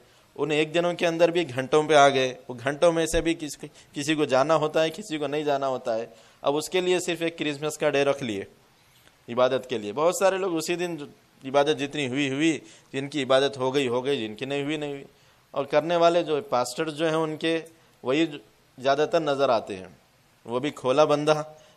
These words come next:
ایک ٹائم پہ کھول دیا weekend کے اندر، خود ہی گیا، دیکھ لیا، صفائی ستھرائی کر کے واپس ہو کے آ جاتا۔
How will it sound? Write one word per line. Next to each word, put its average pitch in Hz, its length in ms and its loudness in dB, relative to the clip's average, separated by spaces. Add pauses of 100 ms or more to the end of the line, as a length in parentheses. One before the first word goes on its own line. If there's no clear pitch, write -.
(120)
ایک 123 160 -4
ٹائم 135 200 2
پہ 143 120 0
کھول 143 280 -4
دیا 139 160 4
weekend 135 400 0
کے 135 80 0
اندر، 127 280 0 (300)
خود 131 220 -6
ہی 151 120 0
گیا، 139 400 4 (180)
دیکھ 135 200 -2
لیا، 131 180 0
صفائی 127 340 -4
ستھرائی 127 340 -4
کر 131 180 -6
کے 120 160 -10 (300)
واپس 127 320 2
ہو 120 60 -4
کے 151 120 -4
آ 131 60 4
جاتا۔ 95 280 -6